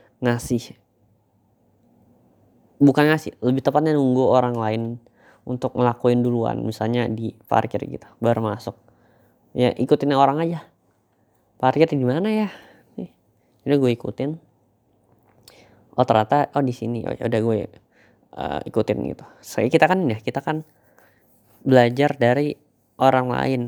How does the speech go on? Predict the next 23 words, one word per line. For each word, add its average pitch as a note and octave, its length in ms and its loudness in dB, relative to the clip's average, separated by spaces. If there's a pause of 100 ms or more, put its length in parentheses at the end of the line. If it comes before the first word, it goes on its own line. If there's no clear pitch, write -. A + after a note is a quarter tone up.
apa A2+ 240 -2
yang A#2+ 80 -2
orang A#2+ 240 -2
lain, A2+ 240 -2 (1120)
ap-, - 180 -6
dari C3 240 2
pengalaman C3 720 0
orang A#2+ 240 2
lain B2+ 240 -2
yang B2+ 80 -2
udah C3 240 -6 (800)
punya C3 320 0 (480)
duluan, B2 560 0
yang - 160 -4
udah A#2+ 240 -2
terjun B2 400 0
duluan. A#2 320 -4 (1700)
Makanya C3 400 2
kayak A2+ 320 0
waktu - 160 -10
itu C3+ 240 -2
gue A2+ 720 -2 (560)
awal-awal A2+ 640 2